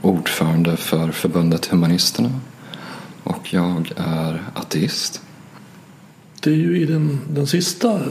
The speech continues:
Speaker 2: bemärkelsen som jag har bjudit hit dig. Det är möjligt att vi kommer att prata om andra saker också, men, men ateism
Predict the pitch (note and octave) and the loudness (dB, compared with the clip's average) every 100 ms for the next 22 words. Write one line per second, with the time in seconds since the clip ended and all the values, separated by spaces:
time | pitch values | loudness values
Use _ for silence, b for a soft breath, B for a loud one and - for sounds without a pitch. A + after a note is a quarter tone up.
0 | C#3 B2 C3+ C#3 C3 A#2+ C3 A#2+ - C3 | -2 0 0 0 -2 0 0 0 0 2
1 | - - C#3 C3+ C3+ C3+ - A#3 A#2 A#2+ | 2 4 4 4 2 0 0 0 2 2
2 | A#2 C#3+ D3 B2 G#2+ B2+ E3 D#3+ C#3+ - | 4 4 4 2 2 0 0 0 -2 -2
3 | - - - - A#2 D3+ B2 - B2+ D3+ | -12 -20 -12 -8 -2 0 0 0 0 2
4 | D3+ C3+ C3 C3 E3+ F3+ - G3+ B2 D3 | 2 2 2 2 0 0 0 2 2 0
5 | D3+ B B B B B B B B B | -2 B B B B B B B B B
6 | - D#3+ D#3+ E3 - - - - F3 - | -4 2 2 0 -6 -16 -4 -2 -2 0
7 | E3+ F3 A#3 G#3 - - D#3+ C3+ | 0 4 4 4 4 2 4 4